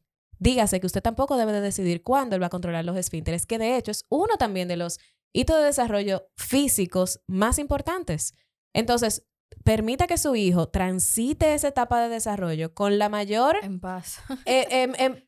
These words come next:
Speaker 1: eh, exacto, más en paz, pero también con el mayor, em, la mayor compañía suya en tema de respeto.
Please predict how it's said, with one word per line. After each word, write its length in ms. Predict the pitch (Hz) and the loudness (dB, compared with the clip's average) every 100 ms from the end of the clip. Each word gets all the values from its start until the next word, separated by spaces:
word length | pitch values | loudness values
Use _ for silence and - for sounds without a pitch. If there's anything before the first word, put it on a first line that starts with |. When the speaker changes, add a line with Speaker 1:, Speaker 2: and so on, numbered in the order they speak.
| - | 0
Speaker 1:
eh, 180 | 247 240 | 0 2
exacto, 540 | 240 233 220 202 208 | 0 2 2 4 2
más 240 | 202 226 285 | 2 0 0
en 120 | 311 | 0
paz, 220 | 247 185 | 0 0
pero 160 | - 220 | 0 -4
también 420 | 220 220 226 269 | -6 -6 -8 -10
con 380 | 269 247 240 240 - | -2 0 0 -4 -4
el 160 | 226 | -2
mayor, 720 | 220 208 208 220 254 262 220 180 | -2 -4 -2 0 2 0 -2 -4
em, 500 | 202 196 185 170 156 - | -4 -2 -2 -4 -8 -6
la 120 | 190 | -2
mayor 200 | 208 196 | 0 -2
compañía 500 | 208 262 226 208 202 | -2 0 0 2 -2
suya 540 | 190 - 190 160 151 165 _ - - | -2 -2 -2 -2 -4 -6 _ -20 -2
en 180 | 196 190 | 0 2
tema 200 | 196 214 | 0 0
de 120 | 214 | 0
respeto. 580 | 190 - 170 147 147 | -2 -2 -2 -2 -6